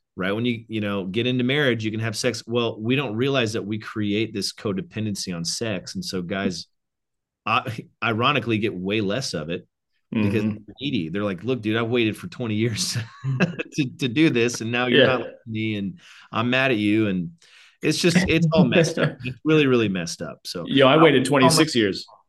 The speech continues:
Speaker 1: Oh, geez, man.
Speaker 2: <laughs>
Speaker 1: Yeah.
Speaker 2: And it didn't, it
Speaker 1: Wow.
Speaker 2: didn't help, man. It didn't, it didn't
Speaker 1: It,
Speaker 2: help.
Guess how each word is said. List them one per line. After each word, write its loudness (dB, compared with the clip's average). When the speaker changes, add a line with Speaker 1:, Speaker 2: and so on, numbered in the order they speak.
Speaker 1:
Oh, 4
geez, 0
man. -8
Speaker 2:
<laughs> 0
Speaker 1:
Yeah. 4
Speaker 2:
And 6
it 4
didn't, 2
it 6
Speaker 1:
Wow. 0
Speaker 2:
didn't 4
help, 0
man. -6
It -6
didn't, 0
it -18
didn't 2
Speaker 1:
It, 4
Speaker 2:
help. -4